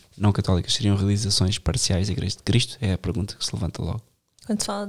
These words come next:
Speaker 2: de confissões, é confissões?
Speaker 1: Sim, confissões religi-, cristãs, confissões cristãs é os protestantes.
Speaker 2: Ok.
Speaker 1: São as outras seitas.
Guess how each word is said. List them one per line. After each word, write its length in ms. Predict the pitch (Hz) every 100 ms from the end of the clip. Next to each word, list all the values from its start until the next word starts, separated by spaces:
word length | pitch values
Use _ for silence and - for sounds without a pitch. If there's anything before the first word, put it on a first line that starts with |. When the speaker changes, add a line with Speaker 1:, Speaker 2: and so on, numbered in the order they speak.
| 202
Speaker 2:
de 100 | -
confissões, 600 | - 208 214 208 202 208
é 60 | 208
confissões? 540 | 202 196 214 - 302 - 247 - - - -
Speaker 1:
Sim, 220 | 269 247
confissões 540 | 131 113 151 120 127 113
religi-, 320 | 101 101 92
cristãs, 580 | - 101 - 131 113 -
confissões 480 | - 107 107 113 110
cristãs 420 | 113 - 127 127
é 260 | 127 113
os 260 | 98 82 104
protestantes. 540 | - 95 - 98 - - _ _ _ _ _ _ _ _ _ _ _ _ _ _ _ -
Speaker 2:
Ok. 360 | 180 - 185 - - _ _ _ _ _ _ _
Speaker 1:
São 200 | - 90
as 80 | 92
outras 260 | 95 87 -
seitas. 440 | 92 - 117